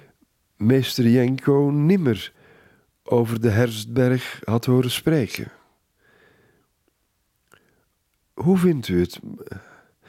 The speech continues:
Wat is uw mening? Lien Chao bleef zwijgend naar het schilderij staren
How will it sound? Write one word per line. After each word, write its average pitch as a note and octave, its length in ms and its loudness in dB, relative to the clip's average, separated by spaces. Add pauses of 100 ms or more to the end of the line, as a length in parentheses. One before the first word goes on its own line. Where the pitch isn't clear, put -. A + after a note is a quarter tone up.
(420)
Wat - 300 -2
is - 460 -2
uw B2+ 200 0
mening? C#2 560 -2 (1800)
Lien G2 340 0
Chao F#2+ 560 0 (560)
bleef F2+ 380 -2
zwijgend A#2 640 -2
naar F#2+ 180 0
het F#2 100 -4
schilderij E2+ 560 -2
staren C#2+ 520 -4